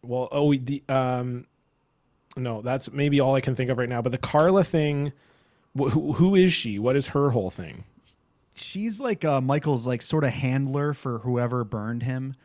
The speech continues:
Speaker 2: So the deal is, and, like, it's, like, that's what the whole thirty-second thing at the top is explaining. He gets burned, so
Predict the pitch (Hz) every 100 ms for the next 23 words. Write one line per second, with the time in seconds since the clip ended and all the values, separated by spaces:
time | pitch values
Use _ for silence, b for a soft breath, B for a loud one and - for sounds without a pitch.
0 | b b - 147 135 131 208 220 160 139
1 | 131 117 113 123 117 120 113 - - 127
2 | 110 - 117 - 123 117 127 120 - 120
3 | 117 127 117 117 113 123 113 110 110 104
4 | 117 113 110 147 156 156 127 139 131 131
5 | 127 120 123 113 110 110